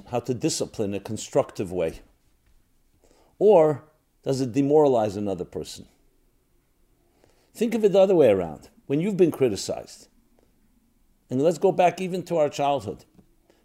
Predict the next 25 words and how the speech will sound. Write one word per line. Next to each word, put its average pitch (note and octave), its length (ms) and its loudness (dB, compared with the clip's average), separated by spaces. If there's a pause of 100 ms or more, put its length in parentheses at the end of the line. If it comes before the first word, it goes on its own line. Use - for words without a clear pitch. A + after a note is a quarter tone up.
parents, C3 580 -2 (180)
educators, A2 760 -4 (140)
others, A#2+ 480 -2 (680)
how E3+ 140 -2
did A3+ 160 -6
it E3+ 60 -4
make D3+ 260 -4
you B2 60 -8
feel? - 420 -12 (680)
Did C#3+ 120 2
it B2+ 80 0
motivate E3 540 2
you G#3+ 320 -10
to C3+ 100 -12
grow? A#2+ 400 -2 (1500)
Or C3+ 140 4
did C#3 180 0
it C3+ 120 0
demoralize C3 680 0
you? C#2 120 -16 (840)
Did A#2 140 -4
it F#2+ 80 -6
break C#3 240 2
your B2+ 60 -6
spirit? - 500 -4